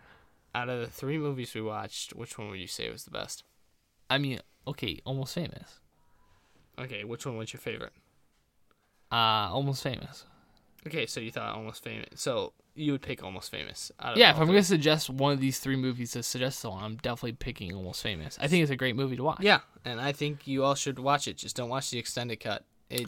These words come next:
Speaker 2: No, I, I <laughs>
Speaker 1: I mean, well,
Speaker 2: You're giving this way too
Speaker 1: no,
Speaker 2: much crap
Speaker 1: I,
Speaker 2: here.
Speaker 1: I, I think the extended cut was good.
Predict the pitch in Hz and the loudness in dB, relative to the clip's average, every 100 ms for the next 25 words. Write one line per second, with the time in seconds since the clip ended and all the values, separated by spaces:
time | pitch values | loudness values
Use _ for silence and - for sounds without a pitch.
0 | - 269 381 359 254 233 - 233 214 - | -4 4 8 10 10 10 10 8 8 -4
1 | - - - - - - - - - - | -4 0 2 2 2 0 -2 0 0 4
2 | 165 180 165 - 214 143 170 - 339 330 | 6 8 8 8 8 10 12 12 12 12
3 | 339 294 170 156 160 165 175 175 160 143 | 12 12 12 10 12 12 12 12 12 12
4 | 139 - 139 104 117 175 101 156 - - | 10 6 2 4 10 10 10 6 6 8
5 | 190 220 175 139 - 117 117 123 113 117 | 8 8 6 2 0 -2 -2 0 0 0
6 | 110 107 | 0 0